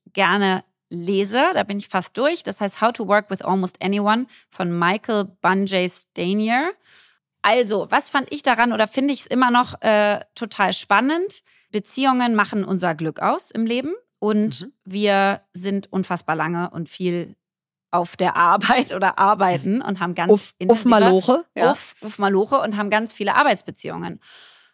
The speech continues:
Speaker 1: Und erstmal sagte er so zu diesem ganzen Thema Beziehungen, w-, was ist denn eigentlich das Ziel? Was für Beziehungen wollen wir eigentlich haben? Und da hat er einen schönen Satz gesagt, der heißt,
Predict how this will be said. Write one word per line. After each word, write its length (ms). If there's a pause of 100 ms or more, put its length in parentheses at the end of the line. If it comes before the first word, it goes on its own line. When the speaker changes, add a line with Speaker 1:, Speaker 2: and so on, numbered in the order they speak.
(140)
Speaker 1:
Und 480
erstmal 500
sagte 280
er 160
so 340 (300)
zu 160
diesem 280
ganzen 400
Thema 500
Beziehungen, 840 (280)
w-, 100 (120)
was 280
ist 140
denn 80
eigentlich 180
das 280
Ziel? 340
Was 160
für 80
Beziehungen 560
wollen 180
wir 80
eigentlich 300
haben? 280
Und 100
da 40
hat 100
er 60
einen 100
schönen 280
Satz 180
gesagt, 240
der 80
heißt, 260